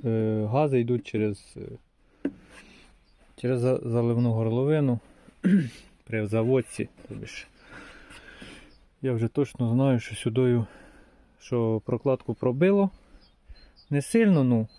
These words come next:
пузирки йдуть. Но тут тече також.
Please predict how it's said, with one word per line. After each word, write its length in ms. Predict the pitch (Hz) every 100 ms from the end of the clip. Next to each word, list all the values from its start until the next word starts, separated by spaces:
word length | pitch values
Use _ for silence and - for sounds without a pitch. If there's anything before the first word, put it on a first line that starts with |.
| - - -
пузирки 460 | - 123 131 - 139
йдуть. 320 | 110 107 - - - _ - - - - - _ _ _ _ _ _ _ _ _
Но 480 | 143 151 151 147 143
тут 300 | - 165 - - - _ _ _ - - - - - - - - - - - - - - - - - - _ -
тече 320 | 127 - 135
також. 580 | - 107 - - -